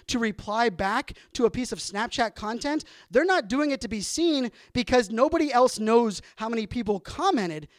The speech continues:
They're actually doing it because they found value and they want to add something to that. And that is a powerful piece, right? That is a, a powerful element.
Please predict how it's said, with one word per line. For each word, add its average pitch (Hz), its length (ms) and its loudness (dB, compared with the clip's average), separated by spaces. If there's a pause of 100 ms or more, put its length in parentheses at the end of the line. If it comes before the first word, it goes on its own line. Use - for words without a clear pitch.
(220)
They're 269 180 2
actually 285 380 -2
doing 240 440 0
it 220 180 -4 (180)
because 226 300 0
they 233 120 2
found 226 360 -2
value 240 360 0
and 208 120 -2
they 196 60 0
want 208 180 -4
to 208 100 -8 (140)
add 220 300 -2
something 208 400 -4
to 349 220 8
that. 170 260 -2 (260)
And 214 160 -4
that 359 120 4
is 392 140 0
a 240 120 0
powerful 269 760 -2
piece, 226 340 -8
right? 226 140 2
That 269 120 4
is 277 80 -4
a, 262 80 0 (240)
a 208 80 -4
powerful 269 540 4
element. 240 400 4